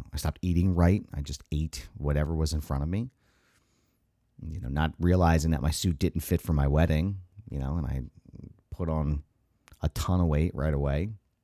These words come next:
I, uh, wasn't sleeping real well. My anxiety was through the roof. And it just kept pushing down, and I was like, "It's gonna be fine, and I'll get through it, and I'm just gotta man up and deal with this because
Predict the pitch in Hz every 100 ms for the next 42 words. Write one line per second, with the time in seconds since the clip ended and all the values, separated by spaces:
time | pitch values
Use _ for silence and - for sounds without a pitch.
0 | _ _ _ _ _ _ _ _ _ _
1 | _ _ _ _ _ _ _ - - 62
2 | 62 62 82 82 80 - 101 98 - 85
3 | 78 69 69 76 85 76 73 69 71 85
4 | 82 73 73 - - 85 95 82 69 80
5 | 78 71 - _ _ _ _ _ _ _
6 | _ _ _ _ _ _ _ _ _ -
7 | 71 69 76 - - 71 _ - 90 85
8 | 82 78 80 104 90 76 69 67 - 71
9 | 67 - 73 85 85 69 69 71 80 85
10 | 113 87 69 69 65 71 67 67 85 87
11 | 98 - 71 67 90 104 117 120 - 76
12 | 73 71 71 73 -